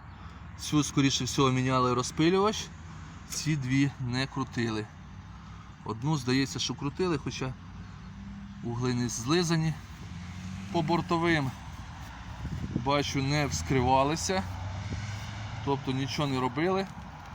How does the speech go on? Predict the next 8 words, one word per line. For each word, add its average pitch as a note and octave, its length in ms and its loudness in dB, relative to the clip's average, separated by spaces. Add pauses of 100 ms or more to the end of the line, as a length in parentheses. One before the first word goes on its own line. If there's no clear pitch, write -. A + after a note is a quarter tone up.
(540)
Ну, G3 200 0
якщо D3+ 240 2
рахувати, E3 520 4
що C#3+ 140 0
трактора D#3+ 380 2
тисяча D3+ 300 0
сто D#3 200 2
мотогодин, D3 580 2